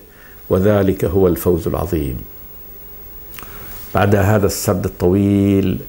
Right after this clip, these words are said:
لأحوال المنافقين وخداعهم وتلاعبهم وسيرهم هذا المتعرج المتلون ومحاولاتهم المستميتة في إطفاء نور الله تبارك وتعالى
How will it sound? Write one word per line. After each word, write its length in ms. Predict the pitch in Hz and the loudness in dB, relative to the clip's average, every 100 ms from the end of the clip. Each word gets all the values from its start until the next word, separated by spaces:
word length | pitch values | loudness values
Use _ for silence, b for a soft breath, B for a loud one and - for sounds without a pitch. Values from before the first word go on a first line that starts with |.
| - - - B B B | -18 -20 -20 B B B
لأحوال 440 | - 95 104 101 98 | -4 -2 2 2 4
المنافقين 1080 | 95 95 95 92 104 - 92 92 92 90 - - - | 2 2 0 -2 -2 0 2 4 4 2 -2 -10 -6
وخداعهم 840 | - - 90 92 87 82 85 92 90 - | -4 0 2 2 2 2 0 -2 -4 -6
وتلاعبهم 960 | 95 95 92 85 92 92 87 92 90 | -4 0 2 2 0 2 2 2 0
وسيرهم 1800 | 87 92 92 87 87 - - - - - - - 117 110 110 98 107 98 | 0 2 2 0 -2 -8 -16 -20 -20 -20 -12 -2 2 4 4 2 2 2
هذا 260 | 98 104 98 | 2 2 2
المتعرج 1120 | 92 92 90 92 92 90 90 95 92 95 87 | 2 2 2 2 0 0 2 2 0 0 2
المتلون 960 | 95 95 92 101 95 95 95 95 90 85 - B B B B | 2 2 2 2 4 4 4 2 0 -4 -10 B B B B
ومحاولاتهم 1200 | 107 107 104 - 107 104 110 107 - 92 104 98 98 | 0 2 2 2 2 4 4 2 0 -2 0 0 0
المستميتة 840 | 98 98 - 101 101 107 - 104 | -2 -2 -2 0 2 2 2 -2
في 540 | 87 - 110 101 95 - - - | -2 -2 0 2 2 2 -4 -12
إطفاء 380 | - 113 107 95 | -4 0 2 2
نور 300 | 95 107 107 | 2 4 4
الله 300 | 95 101 101 | 4 2 2
تبارك 440 | - 95 95 92 | 0 -2 -2 0
وتعالى 600 | 101 92 95 92 98 95 | 0 2 2 2 2 0